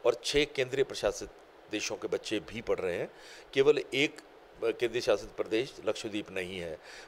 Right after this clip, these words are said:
बाकी एक मिनी भारत है मेरे पास। इसके अलावा चालीस foreign countries के बच्चे भी मेरे पास पढ़ रहे हैं, जिनकी संख्या लगभग चौदह सौ है। जहाँ तक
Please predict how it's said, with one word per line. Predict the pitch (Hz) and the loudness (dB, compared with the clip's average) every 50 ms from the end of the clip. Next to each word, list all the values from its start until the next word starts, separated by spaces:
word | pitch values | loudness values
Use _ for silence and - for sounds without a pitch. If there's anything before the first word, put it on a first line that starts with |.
| - - | -2 2
बाकी | - 104 - - 117 113 | 2 2 2 2 0 0
एक | 110 107 - | 0 0 -2
मिनी | 104 107 110 117 117 | -6 -6 -4 -4 -4
भारत | 95 90 90 92 92 110 - - | -2 -2 2 4 4 4 4 4
है | 95 90 82 | 0 0 0
मेरे | 82 87 87 87 | 0 -2 -4 -2
पास। | - 98 123 117 - - - - - - - - - | 0 0 0 -2 -4 -8 -14 -16 -16 -18 -14 -10 -6
इसके | 123 - - 135 | -6 -2 2 4
अलावा | 131 127 123 131 139 131 - - - - - - - | 6 6 8 8 6 6 4 2 -4 -14 -14 -2 4
चालीस | 131 113 113 127 131 - - | 4 6 6 4 2 -2 -4
foreign | - - 107 110 123 139 | 2 4 6 6 6 4
countries | 131 - 123 107 92 117 117 - - | 4 4 4 4 2 -2 -2 0 0
के | 110 | 0
बच्चे | - 98 - - 101 | 0 -2 -2 -2 -4
भी | 87 92 | -4 -4
मेरे | 87 90 90 87 | -4 -4 -4 -2
पास | - 85 87 85 - - | 2 2 0 0 0 -2
पढ़ | 95 - | -2 -2
रहे | 107 117 | -2 -4
हैं, | 117 110 | -6 -6
जिनकी | 107 98 92 - 104 95 | -8 -10 -8 -8 -10 -8
संख्या | - 98 87 - 104 98 | -8 -6 -2 2 2 2
लगभग | 95 92 95 85 98 92 | 4 2 0 0 -2 -4
चौदह | 90 - 107 98 101 107 | 0 2 4 6 6 6
सौ | 104 - 110 98 | 4 2 0 -2
है। | 92 101 113 - - - - - - - - - - - - - - - - - - - - - - | -2 -2 -6 -8 -10 -18 -20 -20 -20 -20 -20 -20 -20 -20 -20 -20 -20 -20 -20 -20 -20 -20 -20 -4 2
जहाँ | - 117 120 127 | 4 4 4 6
तक | - 143 - | 4 4 2